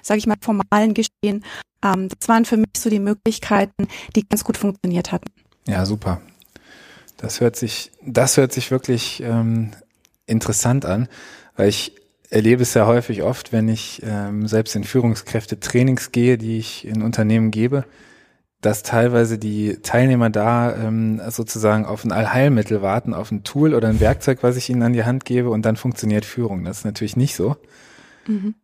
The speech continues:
Speaker 2: Die Werkzeuge sind, glaube ich, das, was als allerletztes kommt, um bestimmte Themengebiete sozusagen besser, ähm, für sich selbst handeln zu können. Ich glaube, es fängt alles mit der, mm, ja, mit der Haltung zum ganzen Thema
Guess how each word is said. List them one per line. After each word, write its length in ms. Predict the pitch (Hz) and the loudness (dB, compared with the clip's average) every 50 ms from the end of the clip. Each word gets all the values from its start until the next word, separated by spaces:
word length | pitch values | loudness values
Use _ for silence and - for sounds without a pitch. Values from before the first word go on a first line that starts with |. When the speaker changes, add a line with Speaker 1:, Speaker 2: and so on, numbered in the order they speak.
| _ _ - | _ _ -8
Speaker 2:
Die 220 | - 107 107 101 | -2 0 2 4
Werkzeuge 480 | 104 107 107 - - - 117 110 110 110 | 4 4 2 2 2 2 2 2 2 2
sind, 220 | 110 117 117 110 | 2 2 2 2
glaube 360 | - 107 110 113 127 123 120 101 | 2 4 4 6 6 6 4 2
ich, 120 | 95 - | 2 0
das, 400 | - 113 113 113 - - - - - | 0 0 0 0 -2 -8 -10 -12 -10
was 380 | 110 107 104 110 - - - | -6 -4 -4 -4 -4 -6 -6
als 220 | - 98 110 107 - | -4 -4 -4 -4 -2
allerletztes 600 | - 117 120 113 110 113 120 - - - 110 - - | 0 2 4 4 4 4 2 0 -4 -8 -8 -8 -4
kommt, 340 | - 113 110 120 120 117 | -2 0 2 2 0 0
um 160 | - 101 110 113 | -2 -2 0 0
bestimmte 460 | 110 104 - - 131 127 120 - 101 | 0 0 0 0 2 2 2 0 -4
Themengebiete 640 | - - 127 127 123 117 101 92 98 98 95 - 107 | -2 2 2 4 4 2 2 0 -2 -6 -6 -6 -4
sozusagen 500 | - 107 101 - 107 101 101 101 104 101 | -2 -2 -2 -2 0 2 2 2 2 2
besser, 460 | 107 113 - - 113 107 104 107 107 - - - - - - - - _ _ - - | 0 0 2 2 2 2 2 0 -4 -12 -20 -20 -20 -20 -20 -20 -20 _ _ -12 -6
ähm, 300 | - 104 98 95 95 98 - | -4 -2 0 0 0 -2 -2
für 140 | - - | -2 -4
sich 160 | 104 104 107 - | -2 -2 -2 0
selbst 320 | - 107 107 104 - - | 2 2 2 0 0 0
handeln 280 | - 135 131 113 101 101 | 2 4 4 4 2 0
zu 120 | - 107 | -2 -8
können. 340 | - - 110 104 117 139 - - - - - - - - _ _ _ _ _ _ | -6 -2 0 0 0 0 -2 -6 -14 -20 -20 -20 -20 -20 _ _ _ _ _ _
Ich 160 | - - - - | -8 -8 -2 2
glaube, 240 | - 117 123 123 | 4 4 4 4
es 120 | 120 110 - | 2 0 0
fängt 280 | - 131 123 123 - | 2 2 2 2 0
alles 260 | - 120 123 120 - - | -2 -2 -2 -2 0 0
mit 200 | 120 113 104 113 | 0 0 2 2
der, 540 | 107 107 107 104 104 107 107 104 98 - - _ _ _ _ _ _ _ _ _ _ | 2 4 4 4 2 2 0 -2 -4 -8 -14 _ _ _ _ _ _ _ _ _ _
mm, 840 | 117 92 78 104 107 107 104 107 104 104 104 107 107 104 110 120 - - _ _ _ _ _ _ _ _ _ - | -20 -18 -14 -12 -10 -8 -6 -6 -6 -6 -8 -8 -8 -10 -12 -14 -16 -20 _ _ _ _ _ _ _ _ _ -2
ja, 120 | 117 117 | 0 2
mit 140 | 113 110 - | 2 4 4
der 120 | 110 92 | 2 4
Haltung 320 | 101 131 151 - - 98 90 | 4 4 4 2 0 -4 -4
zum 180 | - - 101 92 | -6 -6 -6 -4
ganzen 280 | 82 90 - - 113 | -4 -6 -6 -8 -10
Thema 460 | 107 - - 104 104 101 101 101 101 | -10 -8 -6 -6 -6 -6 -8 -10 -12